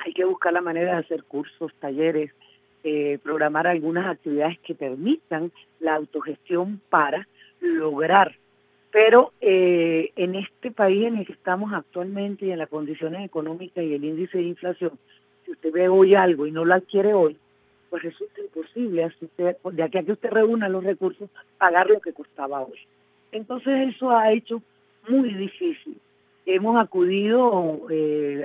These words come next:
a solicitar apoyo a las fundaciones, el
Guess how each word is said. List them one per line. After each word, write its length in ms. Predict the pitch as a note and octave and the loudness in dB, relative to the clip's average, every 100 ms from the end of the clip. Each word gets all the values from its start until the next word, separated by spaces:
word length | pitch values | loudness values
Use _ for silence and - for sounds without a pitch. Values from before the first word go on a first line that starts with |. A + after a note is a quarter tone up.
| - | -8
a 80 | - | -12
solicitar 600 | F3+ D#3+ - D#3 D#3 D3+ | -12 -16 -14 -6 -2 -2
apoyo 460 | - F#3+ F#3+ G#3+ - _ _ _ - | 0 0 2 0 -2 _ _ _ -4
a 100 | D#3+ | -4
las 140 | D3 | -4
fundaciones, 1120 | - D3 C#3 - G3 G#3 G3 F#3+ F3+ F3 F3+ _ _ _ _ | -10 -10 -10 -4 -4 -2 -4 -4 -2 -4 -4 _ _ _ _
el 640 | D#3+ D#3+ D3+ D3 C#3+ C#3+ C#3 | -4 -4 -2 -4 -6 -6 -8